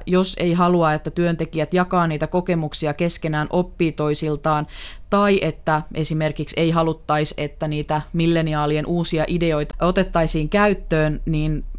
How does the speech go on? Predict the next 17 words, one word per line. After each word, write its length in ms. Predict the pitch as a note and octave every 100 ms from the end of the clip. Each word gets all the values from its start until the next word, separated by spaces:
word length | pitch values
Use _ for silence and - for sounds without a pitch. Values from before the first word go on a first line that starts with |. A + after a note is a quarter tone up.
| -
siihen 440 | - G#3 G#3 F#3+ D#3+
varma 280 | D#3+ D#3+ D3+
konsti 400 | D3 C#3+ - D3+
on 80 |
sanoa, 320 | C#3+ D3+ D3 D3
että 180 | -
no 80 | C3
ei 100 | C#3+
se 140 | D3 D3+
ole 160 | C3
ennenkään 500 | C3 C#3+ D3 D#3 D3
toiminut 560 | D3+ D#3 E3+ F#3 F#3+ - - - -
tai 200 | - C#3+
ei 160 | B2+ D3
tule 240 | C#3+ D3+
onnistumaan. 760 | A#2+ C#3+ C3 - F3+ F#3 F#3 F3+ -
Eli 380 | - D3+ D3+ D3+